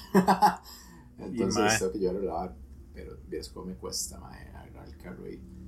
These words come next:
Speaker 1: Pero bueno.
Speaker 2: El carro era blanco y se ve
Speaker 1: Mae, ahora
Speaker 2: gris.
Speaker 1: es vino,
Speaker 2: Ya,
Speaker 1: el
Speaker 2: ya.
Speaker 1: vino, el vino es. <laughs> No, no, pero, mae, creo que a mí lo que me gustaría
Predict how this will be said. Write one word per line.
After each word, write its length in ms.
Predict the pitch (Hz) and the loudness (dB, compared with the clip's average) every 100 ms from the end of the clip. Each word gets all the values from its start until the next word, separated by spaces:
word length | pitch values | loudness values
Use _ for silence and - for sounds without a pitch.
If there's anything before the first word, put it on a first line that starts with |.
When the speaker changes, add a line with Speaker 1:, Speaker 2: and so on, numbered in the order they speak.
| - - - | -16 -16 -4
Speaker 1:
Pero 140 | 101 | 2
bueno. 240 | 113 113 - - - | 4 4 0 -10 -6
Speaker 2:
El 200 | 120 - | -6 0
carro 260 | 110 110 | 0 2
era 140 | 120 120 | 6 6
blanco 540 | 113 123 135 - 123 | 8 6 6 4 2
y 100 | 110 | 2
se 140 | 104 | -2
ve 80 | 101 | -4
Speaker 1:
Mae, 100 | 98 | -2
ahora 120 | 98 123 | 0 2
Speaker 2:
gris. 120 | 135 110 | 2 2
Speaker 1:
es 160 | 110 - | 0 4
vino, 400 | 123 160 175 - | 6 6 2 -4
Speaker 2:
Ya, 80 | 110 | -10
Speaker 1:
el 60 | |
Speaker 2:
ya. 60 | 107 143 | 0 2
Speaker 1:
vino, 320 | 196 208 185 | 2 -2 -10
el 60 | 123 | -10
vino 300 | 101 110 117 117 - - | -10 -8 -10 -12 -14 -12
es. 300 | - - - | -10 -8 -4
<laughs> 180 | 180 131 - - - | -2 -2 -6 -10 2
No, 80 | 127 | 6
no, 240 | 139 127 - | 6 4 4
pero, 320 | 117 113 110 - - | 8 8 6 0 -10
mae, 320 | - 131 107 - | 0 4 4 4
creo 400 | 117 123 185 190 | 6 6 6 4
que 140 | - | 4
a 40 | 113 | 4
mí 140 | 117 | 2
lo 120 | 165 | 0
que 100 | - | -2
me 80 | 175 | -2
gustaría 680 | - - - 85 - - - | -2 -2 -2 2 2 0 -6